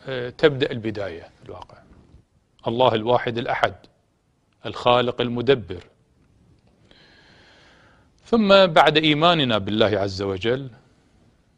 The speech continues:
وحكمته المطلقة، والحكمة تعني ضرورة وجود غاية للوجود وللكون، وهذه الغاية صرح بها في قوله تعالى: "الذي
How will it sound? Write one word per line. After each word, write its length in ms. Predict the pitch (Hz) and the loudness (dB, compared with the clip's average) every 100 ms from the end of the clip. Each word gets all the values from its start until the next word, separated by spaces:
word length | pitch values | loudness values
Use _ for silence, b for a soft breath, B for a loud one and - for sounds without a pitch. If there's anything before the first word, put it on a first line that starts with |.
| _ - | _ -6
وحكمته 720 | 120 - - 139 156 160 151 | -4 -4 -6 -2 -2 0 -2
المطلقة، 600 | 143 147 - 90 - 87 _ _ _ _ _ _ _ _ _ _ _ _ _ b b b b _ | -2 -6 -8 -10 -12 -18 _ _ _ _ _ _ _ _ _ _ _ _ _ b b b b _
والحكمة 420 | 123 - 165 147 | -2 0 -2 0
تعني 760 | 131 151 127 143 147 147 170 190 _ _ _ 120 | 0 0 0 -4 -4 -6 -10 -18 _ _ _ -8
ضرورة 560 | 107 123 143 143 120 123 | 0 2 2 2 0 0
وجود 500 | 110 110 113 135 123 | -4 -4 -4 -4 -2
غاية 460 | 110 127 139 123 - | 4 4 6 2 -2
للوجود 760 | 113 98 101 98 95 113 87 - _ | -8 -6 -6 -8 -8 -10 -10 -18 _
وللكون، 480 | 98 98 - 123 98 - _ _ _ _ _ _ _ _ _ _ b b b b b | -14 -14 -2 -2 -2 -10 _ _ _ _ _ _ _ _ _ _ b b b b b
وهذه 280 | - 139 139 | 2 4 4
الغاية 600 | 131 135 151 147 143 139 - _ _ | 4 6 8 6 4 0 -10 _ _
صرح 640 | - - 160 143 127 - | -18 -4 -2 0 -2 -2
بها 360 | 123 127 113 123 | -4 -4 0 -2
في 160 | - 104 | -2 -6
قوله 420 | - 127 117 107 | -2 -2 -2 -4
تعالى: 540 | - 95 110 120 113 | -6 -4 -2 -2 -4
"الذي 540 | 113 110 98 104 101 | -6 -6 -6 -6 -8